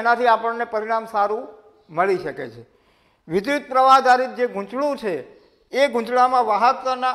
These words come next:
આંટાઓની સંખ્યા વધુ હોય છે. વધારે આંટા હોય તો ચુંબકીય ક્ષેત્ર વધુ પ્રાપ્ત થાય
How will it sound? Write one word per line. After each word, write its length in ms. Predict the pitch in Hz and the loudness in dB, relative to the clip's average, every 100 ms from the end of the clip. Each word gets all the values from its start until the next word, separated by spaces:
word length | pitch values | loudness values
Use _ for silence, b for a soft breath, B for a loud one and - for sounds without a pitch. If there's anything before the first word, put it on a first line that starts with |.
| 214 | -4
આંટાઓની 520 | 226 226 247 247 233 | -6 -4 -6 -6 -10
સંખ્યા 340 | 214 208 233 175 | -12 -6 -4 -2
વધુ 200 | 170 196 | -4 -4
હોય 220 | 143 120 | -4 -6
છે. 120 | - - _ _ _ _ _ _ | -14 -20 _ _ _ _ _ _
વધારે 400 | 156 170 208 240 | -4 4 6 6
આંટા 340 | 240 226 240 226 | 4 4 2 4
હોય 320 | 226 247 226 165 - - _ _ | 4 2 0 -4 -12 -20 _ _
તો 100 | - | -10
ચુંબકીય 500 | 208 220 220 226 226 | -8 -8 -6 -4 -4
ક્ષેત્ર 320 | 220 226 214 220 | -4 -6 -6 -4
વધુ 260 | 214 196 262 | -2 -2 -2
પ્રાપ્ત 280 | 254 233 226 196 | 2 2 0 -6
થાય 240 | 185 151 | -4 -6